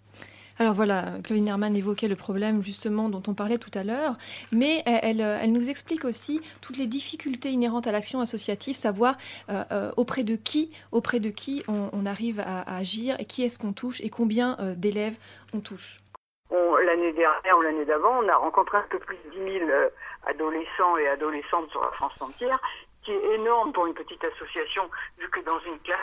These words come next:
Speaker 2: il y a trente, euh, gamins. Hein, donc, euh, ça fait beaucoup, beaucoup de classes. Et dans beaucoup de régions, mais étant donné qu'une classe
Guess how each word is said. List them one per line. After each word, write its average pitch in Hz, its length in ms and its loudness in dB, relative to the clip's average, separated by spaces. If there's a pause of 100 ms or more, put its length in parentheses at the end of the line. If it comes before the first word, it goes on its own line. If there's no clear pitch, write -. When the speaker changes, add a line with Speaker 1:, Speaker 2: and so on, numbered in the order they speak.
Speaker 2:
il 175 140 -12
y - 20 0
a 143 80 0
trente, 147 360 -6
euh, 135 220 -4
gamins. 220 380 4 (320)
Hein, 208 260 2
donc, 175 240 -4
euh, 151 160 -2
ça 156 100 -2
fait 151 200 -6
beaucoup, - 240 -4
beaucoup - 220 -6
de - 140 -20
classes. 165 200 0 (100)
Et 143 60 -8
dans 151 160 -4
beaucoup 208 240 -8
de 175 60 -4
régions, 165 420 -2 (340)
mais 190 200 -2
étant 202 200 -2
donné 208 220 -2
qu'une 175 220 -12
classe 196 260 0